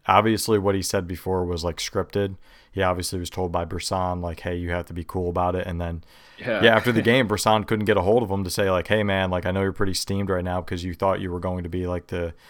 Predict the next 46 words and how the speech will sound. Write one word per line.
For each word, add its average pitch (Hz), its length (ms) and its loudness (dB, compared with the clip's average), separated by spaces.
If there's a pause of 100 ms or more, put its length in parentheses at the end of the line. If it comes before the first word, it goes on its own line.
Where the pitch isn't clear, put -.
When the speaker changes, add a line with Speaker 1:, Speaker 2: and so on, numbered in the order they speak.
(300)
Speaker 1:
get 107 120 0
a 98 40 0
hero's 107 500 4
welcome. 98 480 4
You 90 60 -4
thought 101 160 2
you 95 120 -2
were 92 80 -4
gonna 95 180 -4
get 90 120 -2
a 82 60 -4
hattie 95 440 -2
and 87 140 -6
sh-, - 140 -8 (160)
and 90 220 -6
stick - 260 -2
it 95 100 -6
to 95 100 -2
the 85 100 -6
Sabres, 95 400 -2
and 87 140 -8
you 85 100 -6
simply 98 480 -8
just 82 200 -12
did 80 160 -8
not 80 180 -8
do 80 140 -12
that." 80 300 -12 (420)
He 117 120 2
looked 120 220 4
rattled. 95 440 4
I 98 80 4
mean, 98 160 0
I 98 60 4
remember, 107 380 0
uh, 92 220 2 (140)
Gianta 107 420 2
went 95 180 0
on, 92 300 -2 (460)
um, 92 400 -2
with 95 200 -4
Reve 92 200 -4
and, 95 520 0
and 98 140 -8
Peters 98 380 -2
after, 87 480 -4